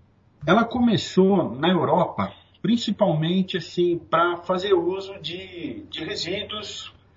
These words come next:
da, da, da indústria da alimentação humana pra aproveitamento desses resíduos líquidos, né? Eu, eu não diria assim como a vantagem da alimentação líquida ser uma, uma economia de mão de obra.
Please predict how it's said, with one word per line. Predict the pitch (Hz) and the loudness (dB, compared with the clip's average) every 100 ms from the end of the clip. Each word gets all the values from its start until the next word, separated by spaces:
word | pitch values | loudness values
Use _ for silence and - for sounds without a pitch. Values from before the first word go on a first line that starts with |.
| _ | _
da, | - 117 131 120 | -6 0 0 0
da, | 110 117 117 | -2 -4 -4
da | 110 135 | -4 -2
indústria | 135 143 147 135 | 0 0 0 -2
da | - | -2
alimentação | 123 131 135 131 156 | -2 -4 -6 -2 0
humana | 190 156 165 185 190 | 0 2 2 0 -4
pra | - 165 156 151 147 | 2 4 6 4 -2
aproveitamento | - 170 175 190 165 190 196 | -2 0 0 0 -2 -4 -4
desses | 190 196 185 | -6 -6 -8
resíduos | 170 156 175 196 | -8 -8 -10 -12
líquidos, | 127 160 156 104 - - - _ | -12 -10 -10 -12 -14 -20 -20 _
né? | 92 120 151 - _ _ _ - - _ _ _ | -2 0 -2 -10 _ _ _ -20 -20 _ _ _
Eu, | 151 175 | 0 2
eu | 208 | 4
não | 220 262 | 2 2
diria | - 233 247 262 | -4 -4 -2 -2
assim | 214 - 254 208 - | -2 -2 0 0 0
como | - 220 214 | 2 6 6
a | |
vantagem | 185 190 196 - - 170 190 - - - - _ _ _ _ _ _ - | 6 4 2 0 2 4 4 0 -6 -16 -20 _ _ _ _ _ _ -12
da | 117 117 147 | -8 -2 2
alimentação | 160 160 156 151 143 - | 2 2 0 -2 -4 -4
líquida | 131 160 165 170 | -2 -2 -2 -4
ser | - - 165 | -4 -2 0
uma, | 165 147 160 - - _ _ _ _ _ _ - | 4 4 4 0 -8 _ _ _ _ _ _ -2
uma | 139 160 | 4 4
economia | - 170 160 160 | 4 4 4 2
de | 156 | 2
mão | 160 160 | 2 2
de | |
obra. | 143 117 107 - | 4 2 2 -2